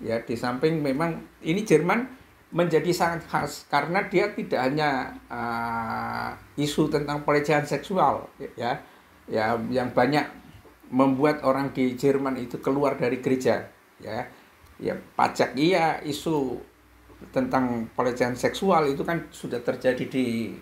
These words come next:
mana-mana gitu, ya. Nah, tetapi di Jerman ini juga sempat menjadi perhatian Vatikan, di mana pada tahun dua ribu sembilan belas Paus Fransiskus itu mengirimkan surat setebal dua puluh delapan halaman kepada umat Katolik Jerman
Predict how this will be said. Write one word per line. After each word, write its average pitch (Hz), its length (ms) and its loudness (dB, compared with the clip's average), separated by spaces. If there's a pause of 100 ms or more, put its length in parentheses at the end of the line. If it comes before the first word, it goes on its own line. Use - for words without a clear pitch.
(400)
mana-mana 127 840 0
gitu, 98 160 -8
ya. 131 240 0 (540)
Nah, 113 180 0 (400)
tetapi 214 640 2
di - 160 -2
Jerman 156 640 0
ini 226 480 0
juga 220 400 0
sempat 214 480 -2
menjadi 165 300 2
perhatian 143 500 0
Vatikan, 113 640 -6
di 120 140 -6
mana 139 260 -2
pada 123 240 4
tahun 220 240 2
dua 160 220 4
ribu - 180 -6
sembilan 131 300 -2 (100)
belas 170 320 0 (380)
Paus 175 240 0
Fransiskus 185 560 0
itu 196 160 4
mengirimkan 180 560 0
surat 165 240 0
setebal 151 480 0
dua 220 240 4
puluh 170 240 0
delapan 135 400 0
halaman 123 480 0 (100)
kepada 123 460 -2
umat 123 180 -6
Katolik 120 380 -2
Jerman 131 480 0